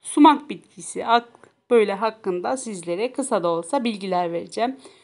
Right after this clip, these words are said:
Sumağın faydalarını, n-, hani nereden topladığımızı, nasıl bir ağaçta yetiştiğini anlatan kısa bir video olacak. Evet arkadaşlar, sumak bitkisi çalı görünümlü yapısı,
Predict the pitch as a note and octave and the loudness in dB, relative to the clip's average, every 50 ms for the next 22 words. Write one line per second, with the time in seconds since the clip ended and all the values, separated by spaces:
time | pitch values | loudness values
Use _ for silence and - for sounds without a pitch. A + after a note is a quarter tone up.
0 | _ _ _ - - - D4+ B3+ A3 G3 G3 G3 F#3+ - - A#3 A3 A3 G3 G3+ | _ _ _ -4 2 6 6 8 8 8 6 4 2 4 4 6 6 6 4 0
1 | F#3 F3 E3+ E3 D#3+ D#3 D3 D3+ D#3+ F3+ - - _ _ _ _ _ _ _ - | 0 0 0 -2 -2 -2 -4 -4 -4 -6 -8 -12 _ _ _ _ _ _ _ -8
2 | A3+ A3+ A3+ C4 C#4 C#4+ - - - - - - - _ _ _ _ _ - A#3 | -6 -6 -6 -6 -8 -12 -14 -14 -14 -14 -14 -14 -16 _ _ _ _ _ -2 0
3 | A3+ A3+ A3 A3 A#3 B3 B3+ B3+ G#3 A#3+ A3 G#3 - G#3 G#3 - - F#3+ F#3 E3+ | 0 2 2 4 6 6 6 6 4 2 -2 -2 -4 -8 -10 -8 -4 -4 -4 -2
4 | - F3 E3+ E3 E3 E3 E3 G#3+ A3+ A#3 A#3+ A#3 - B3 G#3+ F#3 G3+ G3+ - G3 | -2 -2 -2 -2 -2 -4 -4 -2 2 2 2 2 2 -2 -2 0 -2 -2 2 4
5 | F#3+ F#3+ F#3+ F#3+ - - G#3 F#3 F3 F3 F3 - - - - E3+ E3 D#3 D#3+ F3+ | 4 4 2 0 -4 -4 -4 -2 -4 -4 -6 -10 -16 -14 -10 -8 -6 -4 -4 -4
6 | G3+ A3 G#3+ - _ _ _ _ _ _ _ _ _ _ _ - A3 A#3 A#3 A3+ | -4 -6 -8 -12 _ _ _ _ _ _ _ _ _ _ _ 4 6 6 6 6
7 | G#3+ G3+ G#3 G3+ F#3 F3+ - C#4 - - - D4+ D4+ A#3+ G3 F3 A3 B3 G#3+ G#3 | 2 -2 -2 -2 -2 -2 -2 -6 -8 -4 -4 -2 2 0 0 0 -2 -6 -6 -6
8 | G#3+ F3 E3 F#3 E3+ E3+ D#3+ D#3+ - G#3+ A#3+ B3+ - _ _ _ _ _ _ _ | -8 -6 -4 -2 -2 -2 -2 -4 -4 -6 -6 -6 -8 _ _ _ _ _ _ _
9 | - C4 D4 E4 D#4+ D4+ C4+ C#4 C#4+ D4+ B3 B3+ A#3 A#3 - - G3+ E3+ E3+ E3+ | -2 0 2 4 8 8 6 6 6 4 4 4 4 2 0 0 0 0 0 -2
10 | - _ _ _ _ _ _ _ _ _ _ _ _ _ - - - E4 D4 D4 | -6 _ _ _ _ _ _ _ _ _ _ _ _ _ -16 -2 4 6 8 8
11 | C4+ C4 - - G3+ F3+ - - - E3+ - - A#3+ C#4+ C#4+ - - C4 A#3+ A#3+ | 8 6 0 -10 -16 -16 -16 -14 -16 -14 -12 -10 -10 -10 -8 -4 2 2 2 2
12 | B3+ G#3+ A3 F#3+ E3 E3+ E3+ E3 D#3+ E3 E3+ F#3+ A3 A#3+ A#3+ A#3+ G#3+ F3+ - - | 2 0 0 0 0 -2 -2 -4 -4 -6 -2 2 4 4 4 4 0 -8 -8 -8
13 | - A#3+ | -10 -10